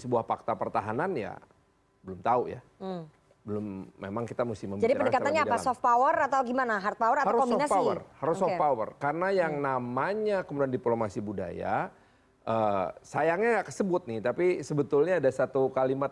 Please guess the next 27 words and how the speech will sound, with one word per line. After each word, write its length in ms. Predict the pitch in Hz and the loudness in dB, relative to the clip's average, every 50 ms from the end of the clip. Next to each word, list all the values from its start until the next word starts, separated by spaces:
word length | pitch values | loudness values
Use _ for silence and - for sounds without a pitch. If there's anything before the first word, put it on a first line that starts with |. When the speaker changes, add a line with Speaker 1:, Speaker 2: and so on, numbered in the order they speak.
| - | -2
Speaker 1:
menarik 400 | 139 135 131 131 131 143 143 - | -4 -2 0 0 0 -2 -2 0
dari 240 | - 120 113 113 117 | 0 0 0 0 -2
Mas 160 | 117 120 117 | -2 -4 -4
Anies 320 | 123 - 123 131 139 135 139 | -4 -4 -2 -2 -2 -2 -2
yang 240 | 127 110 107 110 - _ _ _ _ _ _ | -2 -4 -4 -8 -14 _ _ _ _ _ _
kemarin 400 | - 156 143 143 139 135 151 156 | -4 -2 0 2 2 2 2 2
Speaker 2:
Hmm. 80 | 151 | 2
Speaker 1:
tuh 40 | 175 151 | 0 0
mungkin 260 | 139 - 170 156 143 | 0 0 0 2 4
beliau 240 | 131 131 135 135 131 | 4 6 6 4 4
lupa, 320 | 127 107 - - 82 - _ - | 2 -2 -6 -12 -12 -12 _ -4
yaitu 240 | 110 113 120 - | -2 -2 -2 0
Speaker 2:
Apa? 80 | - - | -2 0
Speaker 1:
diplomasi 560 | 135 147 143 - 156 147 147 151 147 - 170 | 0 0 2 2 0 2 2 0 -2 -4 -6
soto 400 | 156 - - 175 170 - 180 175 | -6 0 -2 -2 0 2 0 2
dan 160 | 160 156 165 | 2 0 -2
sate. 400 | 160 - 139 - - - - - _ _ _ - | -2 -4 -6 -6 -6 -12 -18 -18 _ _ _ -2
Speaker 2:
Oh, 400 | 208 208 208 208 208 196 190 180 | 2 2 4 4 4 2 0 0
oke. 400 | - 208 196 190 180 170 156 156 | 0 2 4 4 4 2 0 -2
Speaker 1:
Hmm. 320 | - - - - - - | -8 -14 -16 -16 -10 -6
Diplomasi 480 | 139 120 139 160 160 160 160 151 - 170 | -4 0 2 2 4 4 2 2 2 0
soto 320 | 143 180 165 165 170 156 | 2 2 2 4 4 4
dan 160 | 143 147 147 | 4 4 2
sate 240 | 143 - 156 147 - | 2 0 0 0 2
ini 80 | 202 214 | 2 2
bagian 640 | 185 156 143 139 127 135 143 131 120 117 131 151 | 4 4 2 2 4 4 4 4 4 4 2 2
dari, 560 | 160 143 120 110 107 113 117 120 123 127 127 | 2 2 2 2 2 0 0 -2 -2 -4 -4